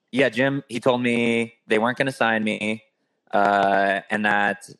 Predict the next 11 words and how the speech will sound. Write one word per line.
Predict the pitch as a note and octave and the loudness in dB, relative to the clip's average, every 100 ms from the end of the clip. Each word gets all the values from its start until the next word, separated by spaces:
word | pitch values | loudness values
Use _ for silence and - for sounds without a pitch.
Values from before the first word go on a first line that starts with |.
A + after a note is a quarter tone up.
| _ | _
you | G#2+ | -4
know, | G#2 | 0
they | G#2 | 2
were | G2+ | 0
gonna | G#2 | -2
stagiaire | F#2+ A2+ G#2+ G#2 G#2 A2 | -4 0 0 0 -2 -4
me | G#2 | -4
for | - G2+ | -2 0
all | G2+ | 0
these | G2 | 0
races. | G2+ G#2+ - G#2+ G#2 G2 | 0 0 -2 -2 -2 -4